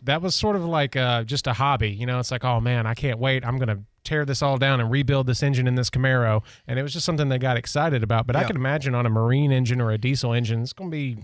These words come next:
Speaker 1: wow, that's gonna take you some
Speaker 2: Yeah, it's
Speaker 1: time,
Speaker 2: gonna
Speaker 1: so.
Speaker 2: be costly. And,
Speaker 1: Yeah,
Speaker 2: and
Speaker 1: yeah.
Speaker 2: the diesel portion of it, that, now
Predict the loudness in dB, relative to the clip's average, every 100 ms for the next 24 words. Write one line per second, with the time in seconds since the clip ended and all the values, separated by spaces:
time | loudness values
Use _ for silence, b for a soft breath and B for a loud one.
0 | -14 -8 -8 -8 -10 -8 -6 -4 -4 -6
1 | -4 0 2 2 0 0 2 2 2 0
2 | -4 -2 0 2 2 0 0 0 0 -6
3 | -10 -6 0 0 0 -4 -2 -2 -2 -2
4 | -4 -4 -8 -16 -14 -6 -4